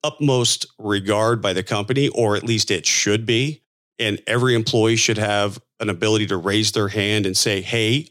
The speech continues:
I have a safety issue. Hey, I have a safety hazard that I need to mitigate here."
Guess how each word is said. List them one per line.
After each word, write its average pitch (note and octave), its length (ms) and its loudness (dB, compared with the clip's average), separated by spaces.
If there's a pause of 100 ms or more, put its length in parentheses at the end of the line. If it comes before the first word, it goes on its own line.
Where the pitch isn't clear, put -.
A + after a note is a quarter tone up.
I - 120 -2
have G#2+ 200 -4
a A2+ 60 0
safety G#2+ 440 -2
issue. C3+ 260 0
Hey, A2+ 480 -2 (300)
I A2 160 -2
have G#2+ 200 -2
a G2 80 0
safety G#2+ 420 0
hazard G#2+ 520 -2
that G#2 100 -2
I G2 60 0
need F#2+ 180 -4
to F2 60 -2
mitigate G#2+ 500 -2
here." C3 300 -2